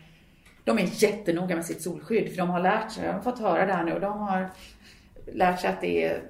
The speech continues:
jätteviktigt, och ändå så får de, eh, sina, eh, så, så liksom kommer melasman upp i, när det kom-, när det blir, när det blir ljust och, och, och varmt ute, trots att de har liksom hög solskydd. Och då har man ju spekulerat i att,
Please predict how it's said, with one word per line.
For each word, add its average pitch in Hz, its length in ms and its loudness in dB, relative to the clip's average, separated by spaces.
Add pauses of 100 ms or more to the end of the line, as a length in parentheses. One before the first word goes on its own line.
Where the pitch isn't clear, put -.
jätteviktigt, 165 540 -6
och - 100 -14
ändå 214 800 6
så 165 140 -2
får 151 280 0
de, 143 400 -4 (220)
eh, - 220 -4
sina, 156 500 -6 (480)
eh, - 400 -8
så, 190 220 -4 (140)
så 190 280 0
liksom 170 480 -2
kommer 196 300 2
melasman 170 960 -4
upp - 380 -4
i, 147 460 -4 (760)
när 175 160 4
det 160 120 4
kom-, 170 180 0
när 170 200 4
det 160 100 6
blir, 156 540 2
när 175 120 2
det 156 60 -2
blir 156 120 -2
ljust 151 460 -4
och, 143 240 0
och, 143 500 0
och 147 60 -4
varmt 147 300 -4
ute, 151 320 -2
trots - 360 -4
att 160 140 -4
de 185 180 -2
har 147 240 0
liksom 156 380 -4
hög 175 360 -4
solskydd. 165 480 -6
Och 175 80 0
då 226 160 6
har 214 300 4
man 269 120 4
ju 262 80 2
spekulerat 190 800 0
i 151 240 0
att, 151 260 -2